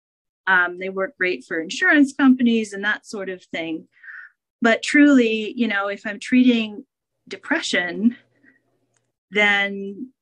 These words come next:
whether it's major depression or, you know, dysthymia, which is a lower grade depression,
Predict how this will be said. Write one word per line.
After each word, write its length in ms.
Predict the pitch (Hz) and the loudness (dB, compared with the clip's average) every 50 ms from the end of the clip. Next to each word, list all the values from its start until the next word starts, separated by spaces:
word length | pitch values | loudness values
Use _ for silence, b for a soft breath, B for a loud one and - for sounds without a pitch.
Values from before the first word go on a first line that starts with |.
| _ _ _ | _ _ _
whether 380 | - 190 220 208 202 214 202 190 | -6 -2 -2 0 0 2 2 0
it's 260 | 190 185 - - - | 0 -2 -6 -10 -10
major 600 | - 196 190 190 180 170 - 196 185 208 196 190 | -10 -8 -8 -8 -8 -8 -8 -6 -2 0 0 0
depression 680 | 190 190 185 - - 208 196 - - 214 190 185 190 - - | 0 -2 -6 -4 -6 -4 -4 -4 -6 -6 -6 -6 -8 -8 -6
or, 540 | - - 185 185 185 180 180 175 175 175 _ B B B B B B B | -6 -4 -2 0 0 0 0 -2 -2 -4 _ B B B B B B B
you 80 | 214 | -8
know, 220 | 202 185 180 180 180 | -8 -8 -8 -10 -10
dysthymia, 840 | - - 175 - - - 240 269 320 285 226 196 185 185 185 190 | -10 -8 -8 -6 0 2 4 6 6 6 6 4 2 0 0 0
which 180 | 190 185 - - | 0 -2 -4 -6
is 140 | 185 - - | -6 -4 -4
a 100 | 190 185 | -4 -2
lower 320 | 185 196 196 185 180 180 | 0 0 0 0 -2 0
grade 260 | 180 233 254 294 254 | 0 2 4 4 4
depression, 600 | 226 247 247 - 185 180 - - 196 196 190 190 | 2 0 -2 -2 -6 -6 -8 -14 -14 -14 -16 -18